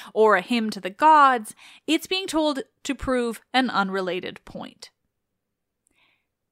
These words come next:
We're told that Poseidon keeps up his building of this city with the help of a whole lot of kids that he has with Clito, including five pairs of twin male children. Five sets of twins.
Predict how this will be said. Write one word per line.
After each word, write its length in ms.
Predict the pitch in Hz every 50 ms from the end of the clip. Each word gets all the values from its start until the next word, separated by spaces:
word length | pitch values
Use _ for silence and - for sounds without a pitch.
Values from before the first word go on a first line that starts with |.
| _
We're 120 | - 285 294
told 300 | - 285 349 381 392 370
that 120 | 381 359
Poseidon 640 | - 320 - - 262 247 254 262 262 262 262 247 240
keeps 320 | - - 254 247 - -
up 160 | 247 233 226 -
his 160 | 214 190 -
building 480 | - - 220 220 226 220 226 226 220
of 100 | 220 196
this 240 | 190 196 196 196 -
city 460 | - - - 370 349 349 330 320 311
with 220 | 269 214 208 - -
the 80 | 190
help 240 | 185 196 180 180 -
of 120 | 185 170 170
a 60 | 156
whole 340 | - - 269 277 277 262 254
lot 220 | 233 190 196 180
of 160 | 160 - -
kids 440 | - - - 320 302 294 262 247 233
that 120 | 254 226
he 100 | 214 208
has 240 | 185 190 170 165 -
with 200 | - - - -
Clito, 600 | - - 330 349 330 - 320 302 294 285 277 277 277 - - - - - - - -
including 400 | 220 214 196 233 226 202 190 190
five 480 | - - - 269 302 349 392 427 - -
pairs 400 | - 240 220 226 226 220 - 214
of 160 | 190 _ -
twin 500 | - - - 403 403 403 415 427 403 339
male 320 | 285 269 277 277 285 277
children. 720 | 277 - - - 294 370 403 156 - - - - - - _ _ _ _ _ _ _ _ _ _ _ _ _
Five 540 | _ - - - 480 523 554 587 605 605 587
sets 420 | - - - 440 440 - - -
of 160 | 415 392 -
twins. 720 | - - - - 415 403 320 190 - - - - - -